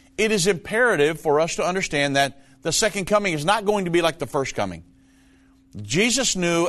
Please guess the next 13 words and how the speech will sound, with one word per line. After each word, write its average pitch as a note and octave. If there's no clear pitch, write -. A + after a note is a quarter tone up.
as C#3
the C#3
time F3+
for F#3+
his F3
return D3
would, D3+
drew C#3
closer, B2+
people G3+
would G3+
claim E3+
to, E3